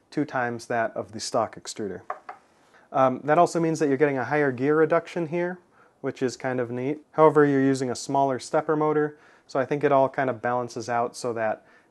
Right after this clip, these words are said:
they produce about the same amount of torque. It's just that the stock extruder probably has a higher top speed, whereas this one might have a lower maximum volumetric flow rate. Both of these extruders are more than adequate for typical printing.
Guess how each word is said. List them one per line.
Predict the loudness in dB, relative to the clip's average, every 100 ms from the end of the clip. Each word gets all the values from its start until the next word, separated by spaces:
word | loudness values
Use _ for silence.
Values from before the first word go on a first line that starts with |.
| -8
they | -8
produce | -2 -2 -2 -2
about | 0 0
the | 0
same | -4 -4 -4
amount | -4 -4 -6
of | -12
torque. | -8 -4 -4 -6 _ -20 _ -12
It's | -4
just | 0 0 -2
that | -2 -2 -4 -6
the | -6 -4 -6
stock | 0 0 0
extruder | -4 -2 -2 -2 0
probably | 2 2 0
has | -2
a | -2
higher | -4 -6
top | -6 -6 -6
speed, | -6 -6 -4 -4 -10 _ _ _
whereas | -8 -4
this | -4
one | -4 -6 -6
might | -6 -6
have | -6 -4
a |
lower | -4 -4 -2 -2 -2 -6 _ _ _
maximum | -4 -4 -2 -6 -6 -4
volumetric | -2 -2 -4 -8 -10 -8
flow | -2 0
rate. | 0 -2 -6 _ _
Both | 6 6
of | 2
these | 0 -2
extruders | -4 -2 -2 -2 -2
are | -2 0 -2
more | -6 -4 -2
than | -2 -4
adequate | -4 -4 -2 -4 -4
for | -4 -4 -4 -6
typical | -8 -6 -6
printing. | -6 -6 -8 -8 -8